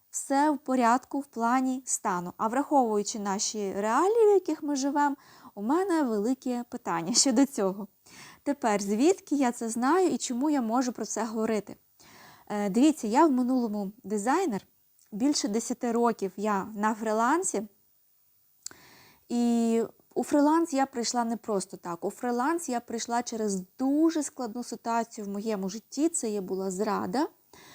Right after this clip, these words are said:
Е, ситуація, коли я лишилася на повному нулі. Тобто це не просто була грошова яма, щоб ви розуміли. Е, мене зрадив чоловік.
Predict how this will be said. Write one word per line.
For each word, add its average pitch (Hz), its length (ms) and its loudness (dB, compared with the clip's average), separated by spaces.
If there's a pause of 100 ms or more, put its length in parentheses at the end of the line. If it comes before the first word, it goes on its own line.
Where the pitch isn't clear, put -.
(680)
Е, 220 220 0
ситуація, 311 560 2
коли 254 260 -2
я 240 160 0
лишилася 277 580 -2
на 240 100 -2
повному 262 760 2
нулі. 214 400 -2
Тобто 196 440 -6
це 247 160 -4
не 220 120 -2
просто 202 480 0
була 285 200 4
грошова 226 480 -2
яма, 196 420 -4 (360)
щоб - 220 -4
ви 202 100 2
розуміли. 202 640 -2 (640)
Е, 185 160 -6
мене 240 280 2
зрадив 220 380 0
чоловік. 196 640 -8